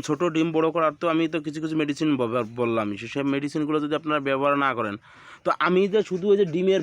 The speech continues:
বাড়ানোর জন্য কি শুধু এই জিঙ্ক, আহ, জিঙ্ক বি, তারপরে ন্যানোকাল সি, তারপরে রেনাভাইটেস, অ্যাপোলা জেড এম, এ-, এগুলো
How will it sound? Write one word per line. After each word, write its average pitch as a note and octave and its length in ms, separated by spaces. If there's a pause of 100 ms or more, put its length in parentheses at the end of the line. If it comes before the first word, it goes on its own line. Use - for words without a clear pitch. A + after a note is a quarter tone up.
বাড়ানোর F#3 400
জন্য G#3 160 (140)
কি G#3+ 80 (160)
শুধু F#3 220
এই G3 60 (120)
জিঙ্ক, F#3 220 (220)
আহ, D3+ 60 (580)
জিঙ্ক F3 180 (100)
বি, F3 100 (140)
তারপরে D#3+ 260
ন্যানোকাল D#3+ 420 (120)
সি, F3+ 140 (500)
তারপরে D#3+ 260 (100)
রেনাভাইটেস, D#3 640 (160)
অ্যাপোলা D#3 380
জেড D#3 200
এম, D3+ 120
এ-, D#3 200
এগুলো D3+ 180